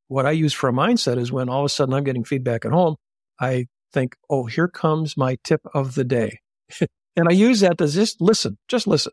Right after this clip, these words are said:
Don't argue. Don't like, "Well, you did it wrong before," or, "Who are you to tell me that?" No, here comes a tip. And I can deal with it once I hear it, but I need to get the message.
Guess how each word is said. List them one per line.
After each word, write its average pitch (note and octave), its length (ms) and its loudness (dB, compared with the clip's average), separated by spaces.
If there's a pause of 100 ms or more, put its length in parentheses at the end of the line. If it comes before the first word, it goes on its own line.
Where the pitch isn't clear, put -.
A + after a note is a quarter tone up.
(100)
Don't F3 140 2
argue. G3+ 560 0
Don't G#3 180 -2
like, D#3+ 200 -2
"Well, G3 120 2
you A#3+ 160 0
did A3+ 100 0
it - 40 0
wrong G#3+ 320 0
before," F#3+ 640 0
or, E3 280 0 (240)
"Who G#3 80 0
are G#3+ 120 4
you G3+ 160 2
to G3 80 2
tell F#3 160 2
me E3+ 80 0
that?" D3 80 -2
No, C3+ 140 -6 (300)
here D#3+ 120 -2
comes G3 200 2
a G3 60 2
tip. - 220 -2 (640)
And C3+ 100 0
I C3 100 2
can A#2+ 200 -4
deal E3+ 200 2
with G3 200 0
it F3+ 120 -2 (180)
once D3 220 -2
I C#3+ 60 2
hear E3+ 180 4
it, D3+ 100 -4
but C3 140 -4
I C#3 100 -4
need C#3+ 260 -2
to D#3 80 0
get C3+ 180 -6
the C#3+ 60 -10
message. A#2+ 420 -8